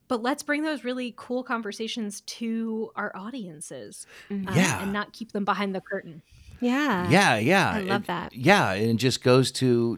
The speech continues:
Speaker 3: to, to making all these different pieces that much more approachable and to kinda help build 'em up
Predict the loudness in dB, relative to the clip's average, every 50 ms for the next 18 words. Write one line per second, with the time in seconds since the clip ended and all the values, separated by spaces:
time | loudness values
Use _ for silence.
0 | -8 -8 -2 0 2 2 2 2 0 -2 -6 -8 -14 -20 -20 -16 -6 -2 2 4
1 | 6 6 6 4 2 0 0 2 0 0 -2 -2 -6 -12 -20 -20 -20 -20 -20 _
2 | _ _ _ _ _ 2 4 4 6 4 4 6 4 4 4 4 0 2 2 2
3 | 2 2 0 -2 -2 -2 -4 -2 0 0 0 2 0 -2 -2 0 2 2 2 2
4 | 2 2 2 2 2 2 -2 -2 0 0 0 2 0 -2 -2 -2 -2 0 0 0
5 | 0 -2 -2 -2 -2 0 0 0 0 0 0 0 -2 -8 -14 -14 -16 -16 -14 -10
6 | -2 0 0 0 2 2 2 4 4 4 2 2 0 -4